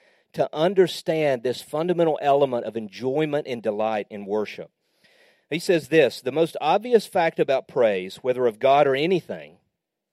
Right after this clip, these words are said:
strangely escaped me. I thought of it in terms of compliment or approval or the giving of honor." I think that's oftentimes how we think about praising God. "I, I need to compliment him."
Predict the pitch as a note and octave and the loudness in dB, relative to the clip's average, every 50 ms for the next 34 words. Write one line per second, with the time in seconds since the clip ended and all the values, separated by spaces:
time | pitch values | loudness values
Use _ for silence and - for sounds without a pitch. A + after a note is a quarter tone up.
0 | _ _ _ _ _ _ _ _ _ _ _ _ _ - - - D#3+ D#3+ F3 F#3+ | _ _ _ _ _ _ _ _ _ _ _ _ _ -12 -4 0 2 2 2 2
1 | D#3 D#3+ E3+ D#3 C#3+ - - - - C#3 B2+ B2+ A2+ - - G#2 G2 F#2 F#2 G#2 | 0 -2 0 0 0 -2 -4 -4 -2 -2 -2 -2 -6 -12 -14 -12 -12 -10 -8 -10
2 | A#2 - - G3+ C4 D#4+ C#4+ A3 F3+ E3 D3+ C#3 A#2+ - - F3+ E3+ E3 D#3 C#3 | -8 -2 2 4 6 6 6 6 4 2 0 -2 -6 -6 -4 -4 -2 -2 -2 -4
3 | - A2 G2+ _ - - - F3+ F#3+ F#3 - F#3 F3+ F3+ F3+ F3+ F3 F3+ - - | -4 -6 -6 _ -10 -8 -4 -4 -4 -4 -4 -4 -2 -2 -2 -2 -2 -2 -2 -2
4 | G#3+ G3+ G3+ F#3+ _ - - F3 F#3 G3 G3 E3 E3+ F#3 F#3 F3+ F3 F3 F3 _ | -2 -2 -2 -4 _ -4 2 6 6 6 6 4 2 2 2 2 2 0 -4 _
5 | _ _ _ _ - - A#2+ A#2+ A2 B2+ D#3+ E3 F#3 F3+ E3+ D#3 - D#3 D3+ D#3 | _ _ _ _ -4 -4 -4 -2 0 0 2 2 4 4 2 4 4 4 4 4
6 | E3 E3 E3 D#3+ D#3 D#3 D#3+ _ _ _ - E3+ G#3+ B3 C#3 C#3 - - C3+ D3 | 2 2 2 0 0 -2 -4 _ _ _ -6 0 0 0 0 0 0 2 2 2
7 | - - E3+ D#3 - E3 D#3 D3+ - D#3 C#3+ D3 D3 - - D#3+ D3+ - D#3 C3 | 2 0 -6 -2 -2 -2 -2 -2 -4 -4 -4 -4 -4 -8 -8 -8 -4 -4 -2 -2
8 | C#3+ C3+ - - D#3 D3 D3 C#3 - C#3+ C3 C#3 C#3 C#3 C#3 C#3+ C#3+ C#3 C3 D3 | -2 -2 -2 -4 -2 -2 -2 -2 -6 -8 -4 -2 -2 0 0 0 -2 -2 -4 -6
9 | C#3+ D3+ - - B2+ C#3 D#3+ C#3+ B2 G#2 - - - C#3 C#3 _ - D#3 D3+ D3 | -8 -10 -10 -14 -10 -10 -8 -8 -8 -10 -10 -14 -12 -12 -10 _ -6 -6 -4 -4
10 | C#3+ C#3 - B2+ C#3+ C#3 C#3+ C#3+ C#3 C#3+ C#3+ | -8 -8 -8 -8 -8 -8 -8 -8 -10 -12 -16